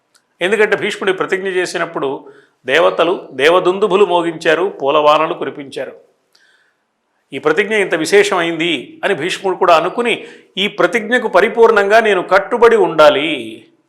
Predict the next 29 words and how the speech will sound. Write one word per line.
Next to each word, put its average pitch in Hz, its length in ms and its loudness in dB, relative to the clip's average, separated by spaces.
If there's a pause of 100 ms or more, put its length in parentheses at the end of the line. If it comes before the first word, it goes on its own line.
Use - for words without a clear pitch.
ఏ 196 280 6
సన్నివేశాలలో 196 880 0
ఎలాంటి 160 400 2
మార్పులు 147 500 -2
వచ్చినా, 139 480 -8 (720)
ఏ 196 80 8
పరిస్థితులు 226 580 2
నన్ను 196 260 0
ఎలా 175 280 4
కదిపి 196 500 -2
కుదిపినా 175 800 -2 (300)
ఈ - 40 -4
ప్రతిజ్ఞ 233 440 -2
నుంచి 233 220 -2
మాత్రం 196 380 0
నేను 175 140 -2
మారకూడదు, 180 600 2
జారకూడదు, 165 600 2
జరగకూడదు 147 640 -2
అనే 190 100 -6
ఒక 143 400 -4
స్థిరమైన 208 460 0
భావం 165 360 2
భీష్ముడి 165 360 -10
మనస్సులో 147 540 -6 (360)
ఏర్పడింది. 131 480 -6 (840)
సరే, - 180 0
కథ 160 220 -2
నడుస్తోంది. 151 560 -6